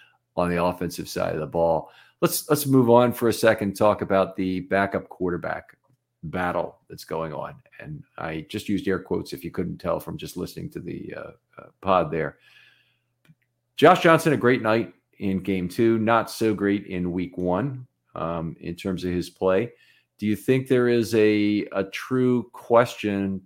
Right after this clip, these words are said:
between Johnson and Huntley at this point, or even the possibility that they would keep both?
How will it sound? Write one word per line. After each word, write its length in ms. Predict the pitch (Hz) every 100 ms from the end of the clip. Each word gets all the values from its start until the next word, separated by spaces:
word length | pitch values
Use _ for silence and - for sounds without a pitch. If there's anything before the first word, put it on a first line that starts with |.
| _
between 520 | - 98 - 101 98 92
Johnson 500 | 101 98 101 104 95
and 160 | 90
Huntley 420 | 87 98 - 95 -
at 120 | -
this 160 | 98 -
point, 240 | - 98
or 120 | 98
even 180 | 120 123
the 60 | 104
possibility 520 | 107 98 95 101 98
that 120 | 92
they 100 | 101
would 140 | 98
keep 220 | 98 101 101
both? 240 | 107 104